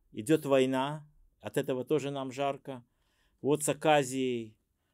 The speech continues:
Борис Саулович Гриценко в наших гостях. И мы решили сделать такую совместную диалог-программу. Меня зовут Леон Мазин, община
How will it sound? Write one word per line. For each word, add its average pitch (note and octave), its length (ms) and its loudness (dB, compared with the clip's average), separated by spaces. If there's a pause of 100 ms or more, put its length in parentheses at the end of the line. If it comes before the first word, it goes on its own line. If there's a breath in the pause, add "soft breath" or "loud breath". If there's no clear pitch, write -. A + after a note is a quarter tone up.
(220)
Борис C#3 380 4
Саулович C#3+ 500 0
Гриценко C3 800 -2
в G#2+ 160 -12
наших C3+ 580 -6 (460)
гостях. C3 800 0 (540)
И C3+ 180 -8
мы C#3+ 160 -2
решили C#3 320 -6
сделать B2+ 360 2
такую A#2+ 380 -6
совместную B2 640 -4
диалог-программу. B2 1160 0
Меня A#2+ 260 -4
зовут A#2 260 -12
Леон B2 280 -4
Мазин, B2+ 340 -4
община A#2+ 540 -10